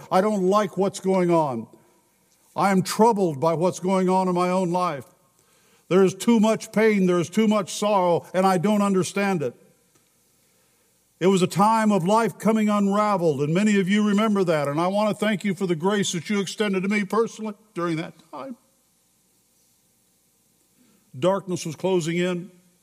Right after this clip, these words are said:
and there was no light at the end of the tunnel, folks.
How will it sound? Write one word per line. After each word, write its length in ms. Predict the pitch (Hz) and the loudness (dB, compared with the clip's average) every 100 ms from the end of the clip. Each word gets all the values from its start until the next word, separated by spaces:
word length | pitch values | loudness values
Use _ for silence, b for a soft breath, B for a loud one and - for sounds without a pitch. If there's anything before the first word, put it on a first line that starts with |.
| _ _ _ _ _ _ _ _ _ _ - | _ _ _ _ _ _ _ _ _ _ -6
and 180 | 156 156 | -4 0
there 140 | 160 | 0
was 440 | 156 151 170 147 131 | 0 0 0 0 -4
no 160 | 139 | -6
light 360 | 135 131 123 117 | -4 -4 -4 -6
at 100 | 113 | -8
the 140 | 127 | -8
end 120 | 117 | -8
of 60 | 104 | -8
the 80 | 104 | -12
tunnel, 340 | - 117 98 | -10 -10 -10
folks. 520 | 90 110 98 - - | -12 -12 -10 -8 -8